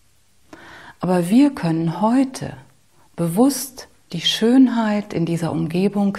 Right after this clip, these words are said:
genießen und überlegen, ob wir zu Hause nicht etwas in Richtung natürlicher Umgebung verändern können, einfach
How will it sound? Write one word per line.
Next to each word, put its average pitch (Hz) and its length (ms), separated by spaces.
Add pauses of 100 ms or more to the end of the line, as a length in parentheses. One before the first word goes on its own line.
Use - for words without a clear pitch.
(100)
genießen 185 760 (640)
und - 160
überlegen, 196 760 (380)
ob - 180
wir 202 100
zu 190 220
Hause 240 340
nicht 220 260
etwas 208 380
in 196 120
Richtung 202 360
natürlicher 202 720
Umgebung 190 420
verändern 240 580
können, 147 500 (480)
einfach 226 800